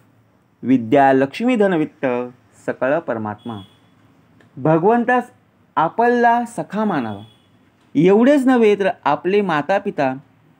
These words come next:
आस स्वकीय, विद्या, लक्ष्मी, धनवित्त इत्यादी सर्व काही भगवंताच आहे, अशी दृढ भावना असावी. "देवा वेगळे कोणी नाही,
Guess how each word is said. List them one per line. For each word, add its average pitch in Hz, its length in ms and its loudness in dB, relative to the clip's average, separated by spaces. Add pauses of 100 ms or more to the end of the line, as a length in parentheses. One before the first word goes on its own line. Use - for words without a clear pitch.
(400)
आस 208 340 0
स्वकीय, 185 800 0 (540)
विद्या, 147 600 2 (360)
लक्ष्मी, 151 640 2 (380)
धनवित्त 180 580 0 (680)
इत्यादी 202 560 0
सर्व 180 300 -2
काही 185 240 -2
भगवंताच 170 680 -4
आहे, 135 280 -6 (400)
अशी 185 340 -4
दृढ 156 280 0
भावना 123 380 -2
असावी. 110 280 -8 (1900)
"देवा 190 540 6
वेगळे 233 540 6
कोणी 151 400 4
नाही, 160 340 0